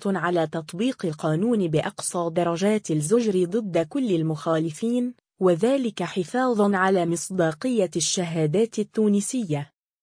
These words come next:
وشدد على أن هذه الصرامة تأتي في إطار حماية قيمة الشهادة التونسية،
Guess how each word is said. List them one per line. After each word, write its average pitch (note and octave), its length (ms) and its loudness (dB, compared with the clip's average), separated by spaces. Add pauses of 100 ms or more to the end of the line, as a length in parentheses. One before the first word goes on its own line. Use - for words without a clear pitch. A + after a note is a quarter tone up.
(340)
وشدد G3+ 600 2
على F3+ 320 0
أن F3 320 0
هذه F3+ 500 0
الصرامة F#3 640 0
تأتي E3+ 640 -2
في F3+ 320 -4
إطار G#3 420 2
حماية G3 480 0
قيمة F3 600 -2
الشهادة F3+ 680 0
التونسية، G3+ 920 0